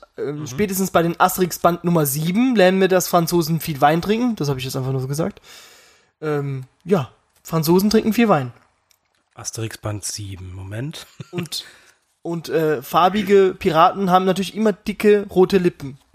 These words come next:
Speaker 2: <laughs> Das R fehlt.
Speaker 1: Darf man das, wie sieht denn der neue, der, der neue Asterix-Film?
Speaker 2: Mhm.
Speaker 1: Da sind doch die Piraten doch auch mit dabei.
Speaker 2: Ja, ich glaub, dass
Speaker 1: Dieser
Speaker 2: der auch noch genauso
Speaker 1: Animationsfilm.
Speaker 2: aussieht.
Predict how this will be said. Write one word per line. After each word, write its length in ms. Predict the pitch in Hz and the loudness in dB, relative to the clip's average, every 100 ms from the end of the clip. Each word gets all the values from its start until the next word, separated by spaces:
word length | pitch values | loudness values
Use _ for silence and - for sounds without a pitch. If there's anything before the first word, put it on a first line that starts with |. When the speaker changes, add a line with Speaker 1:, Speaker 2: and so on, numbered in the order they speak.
| - | -16
Speaker 2:
<laughs> 320 | 139 - 160 - | -16 -8 -8 -6
Das 180 | 131 | -8
R 240 | - 123 113 | -4 -4 -4
fehlt. 360 | - 95 98 _ _ _ _ _ _ _ _ _ _ _ _ _ _ _ _ | -12 -18 -18 _ _ _ _ _ _ _ _ _ _ _ _ _ _ _ _
Speaker 1:
Darf 180 | 135 135 | -14 -6
man 80 | 214 | -4
das, 360 | 208 - - _ _ _ - | -2 -4 -8 _ _ _ -12
wie 80 | 160 | -6
sieht 280 | 151 220 226 | -4 -4 0
denn 80 | |
der 140 | 185 170 | 2 2
neue, 380 | 156 160 294 - - - _ - _ - | 4 2 2 -2 -12 -20 _ -20 _ -14
der, 80 | - - | -12 -4
der 100 | 156 | 2
neue 260 | 226 311 | 4 4
Asterix-Film? 800 | 240 233 160 135 - - - 147 - | 2 0 -2 -4 -6 -4 -6 -6 -20
Speaker 2:
Mhm. 260 | 123 107 139 _ _ _ _ _ _ | -16 -14 -16 _ _ _ _ _ _
Speaker 1:
Da 80 | 147 | -16
sind 140 | 160 | -4
doch 80 | 220 | -2
die 80 | 190 | -2
Piraten 480 | 180 151 135 143 190 | -4 -4 0 0 2
doch 140 | 202 | 0
auch 180 | - 143 | 2 0
mit 120 | 139 135 | -2 -4
dabei. 440 | 123 - - 151 _ _ | -2 -2 -4 -8 _ _
Speaker 2:
Ja, 280 | 107 101 110 | -20 -16 -14
ich 80 | 123 | -10
glaub, 180 | 120 - | -10 -8
dass 120 | 127 | -6
Speaker 1:
Dieser 100 | 147 - | -2 0
Speaker 2:
der 20 | |
auch 40 | |
noch 140 | 175 170 | 2 2
genauso 140 | - | 4
Speaker 1:
Animationsfilm. 280 | 202 135 123 | 2 2 -2
Speaker 2:
aussieht. 440 | 104 113 - 92 | -4 -8 -14 -16